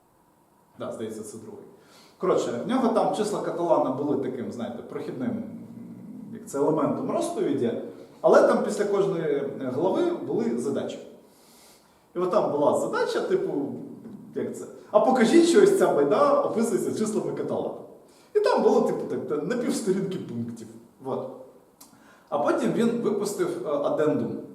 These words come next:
тобто доповнення до цієї книжки, яке безкоштовно розповсюджується десь у нього на сайті. Де кількість ось таких інтерпретацій, коротше, він їх там нумерував, е, ну, A, B, C, D, потім A, A, B, B, C, C, D, D.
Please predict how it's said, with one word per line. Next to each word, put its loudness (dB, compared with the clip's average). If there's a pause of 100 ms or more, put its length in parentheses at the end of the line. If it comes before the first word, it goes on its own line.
(220)
тобто -6
доповнення 2
до -2
цієї -4
книжки, -4
яке -2
безкоштовно -4
розповсюджується -6
десь -8
у -14
нього -8
на -8
сайті. -12 (680)
Де 8
кількість 2
ось -2
таких -6
інтерпретацій, -2 (120)
коротше, 4
він 2
їх 2
там -2
нумерував, 0
е, 0
ну, -2
A, 0
B, 0
C, -4
D, 0
потім -4
A, -4
A, -2
B, 2
B, -4
C, -4
C, -10
D, -6
D. -2